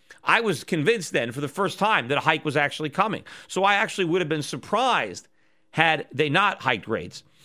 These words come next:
But I still believed that a disaster was around the corner if they did.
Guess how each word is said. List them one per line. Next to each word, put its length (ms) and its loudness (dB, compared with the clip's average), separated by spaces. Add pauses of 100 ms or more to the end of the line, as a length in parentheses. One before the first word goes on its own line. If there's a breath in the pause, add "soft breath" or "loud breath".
(200 loud breath)
But 100 4
I 120 4
still 400 0
believed 720 -2 (340 soft breath)
that 140 2
a 60 0
disaster 680 0
was 180 0
around 240 2
the 60 -2
corner 340 0
if 120 -2
they 100 0
did. 240 -2